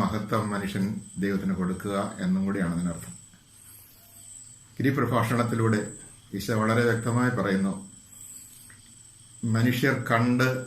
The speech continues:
നിങ്ങളെ അഭിനന്ദിക്കാൻ വേണ്ടി, നിങ്ങൾക്ക് മഹത്വം കിട്ടാൻ വേണ്ടി നിങ്ങളൊന്നും ചെയ്യരുത്. അവിടുന്ന് വീണ്ടും പറയുന്നു,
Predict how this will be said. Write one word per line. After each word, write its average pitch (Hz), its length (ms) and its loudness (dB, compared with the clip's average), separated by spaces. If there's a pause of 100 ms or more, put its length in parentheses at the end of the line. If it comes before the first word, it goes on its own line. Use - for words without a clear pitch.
(140)
നിങ്ങളെ 110 260 2 (120)
അഭിനന്ദിക്കാൻ 117 640 2 (120)
വേണ്ടി, 95 260 0 (1080)
നിങ്ങൾക്ക് 127 400 2
മഹത്വം 117 400 2
കിട്ടാൻ 110 260 2 (140)
വേണ്ടി 104 280 4 (300)
നിങ്ങളൊന്നും 98 480 0 (100)
ചെയ്യരുത്. 80 320 -4 (1900)
അവിടുന്ന് 110 320 2
വീണ്ടും 127 260 4
പറയുന്നു, 120 360 4